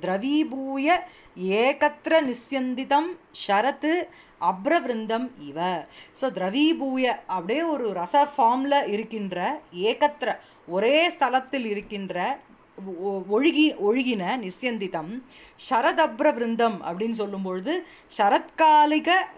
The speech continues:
வாரித சமூகம், சரத்காலத்தினுடைய அந்த மேகங்களினுடைய சமீப்-, ச-, சமூகம் போல,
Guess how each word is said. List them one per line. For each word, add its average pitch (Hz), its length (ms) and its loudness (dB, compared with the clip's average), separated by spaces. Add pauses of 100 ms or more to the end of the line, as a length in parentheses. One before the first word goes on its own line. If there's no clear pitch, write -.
(140)
வாரித 277 480 4
சமூகம், 175 580 -8
சரத்காலத்தினுடைய 269 1400 0 (280)
அந்த 214 340 0
மேகங்களினுடைய 247 1120 0
சமீப்-, 202 640 -4
ச-, 180 160 0
சமூகம் 240 540 -6
போல, 170 460 -6